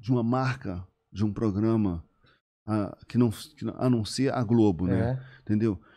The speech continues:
Speaker 1: E a gente apresentou lá o Cacete Planeta, eles toparam o Cacete Planeta e a gente virou uma situação, um case inédito, sabe? Os autores, atores, já era uma situação bem diferente, né? Que eu acho que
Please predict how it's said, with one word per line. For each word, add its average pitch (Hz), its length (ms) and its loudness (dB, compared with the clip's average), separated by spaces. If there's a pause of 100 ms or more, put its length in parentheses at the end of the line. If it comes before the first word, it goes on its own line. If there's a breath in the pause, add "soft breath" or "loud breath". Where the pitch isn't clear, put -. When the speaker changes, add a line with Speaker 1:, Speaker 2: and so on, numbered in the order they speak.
Speaker 1:
E 131 120 -2
a 135 40 2
gente 135 180 -2
apresentou 123 480 -4
lá 117 120 -2
o 113 60 -2
Cacete 113 380 -6
Planeta, 117 440 -4
eles 127 180 -4
toparam 117 460 -4
o 110 40 -4
Cacete 107 340 -8
Planeta 123 420 -6
e 175 40 -4
a 160 40 -4
gente 151 220 -10
virou 180 200 -4
uma 185 60 -6
situação, 185 320 -8
um 175 320 -4
case 180 400 0
inédito, 160 580 0 (380 loud breath)
sabe? 104 380 -4 (280 soft breath)
Os 113 400 -2 (140)
autores, 117 760 0 (120)
atores, 123 840 0
já 110 140 -2
era 104 180 2
uma 104 120 -2
situação 104 460 -2
bem 117 380 4
diferente, 107 680 -4
né? 117 120 -4
Que - 100 -10
eu 101 40 -4
acho - 120 -10
que 95 280 -4